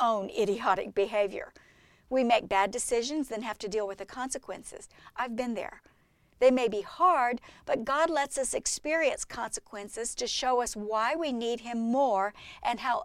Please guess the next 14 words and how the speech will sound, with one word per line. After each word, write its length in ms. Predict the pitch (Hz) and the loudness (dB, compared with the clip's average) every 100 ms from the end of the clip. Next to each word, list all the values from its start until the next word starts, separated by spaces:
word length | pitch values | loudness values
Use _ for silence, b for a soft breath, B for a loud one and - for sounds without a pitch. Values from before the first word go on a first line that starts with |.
| - | -2
ugly 420 | 247 269 240 202 | -2 0 -2 -2
our 140 | 214 202 | -4 -2
sin 440 | - - 254 196 | -2 0 -2 -4
really 320 | 190 202 208 | -6 -6 -6
is. 580 | - 214 190 - - - - - _ _ _ _ _ _ _ _ _ - | -6 -6 -6 -8 -12 -16 -18 -20 _ _ _ _ _ _ _ _ _ -20
Sometimes 800 | - 233 302 381 233 214 202 214 | -4 2 2 2 -4 -6 -4 -6
we 140 | 226 | -4
must 240 | 214 214 | -6 -4
live 180 | 208 208 | -2 -4
through 180 | - 233 | -4 -4
the 100 | 208 | -4
consequences 840 | - 240 233 254 - 233 233 240 - | -4 -6 -6 -8 -8 -6 -6 -8 -8
of 80 | 214 | -8
someone 560 | - 277 247 247 240 | -4 -2 -2 0 -2